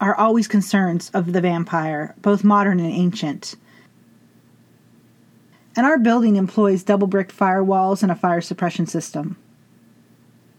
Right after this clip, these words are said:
All windows have interior wood shutters, and as long as the vampire does not remove these shutters,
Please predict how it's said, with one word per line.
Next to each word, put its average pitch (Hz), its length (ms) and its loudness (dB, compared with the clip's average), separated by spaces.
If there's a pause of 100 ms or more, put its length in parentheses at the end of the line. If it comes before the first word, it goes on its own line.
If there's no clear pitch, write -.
(960)
All 226 220 4
windows 208 380 4
have 190 140 0
interior 214 480 2
wood 196 240 2
shutters, 175 680 -2 (580)
and 190 420 0 (140)
as 196 160 0
long 226 380 2
as 196 320 0
the 202 80 2
vampire 208 380 4
does 190 120 0
not 202 160 2
remove 190 400 2
these 220 160 2
shutters, 226 640 -2